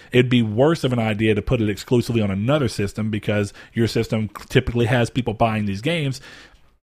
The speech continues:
It makes me think of, it's, it's the exact, no, I shouldn't say that. It, it, I guess it is. It's the exact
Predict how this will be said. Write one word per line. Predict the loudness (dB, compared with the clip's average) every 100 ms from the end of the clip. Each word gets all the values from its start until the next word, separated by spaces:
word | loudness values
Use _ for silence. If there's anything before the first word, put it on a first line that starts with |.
| _ _ _ _
It | 0
makes | 2 4
me | 2 2
think | 2 2
of, | 2
it's, | 2
it's | -2 2
the | 2
exact, | 4 2 2 -4 -14 -14
no, | -8 -6 -2
I | -2
shouldn't | 0 0
say | 0
that. | -2
It, | 0 4
it, | 6 4
I |
guess | 0 2
it | 2
is. | 2
It's | 0 -2
the | 0
exact | 0 0 -2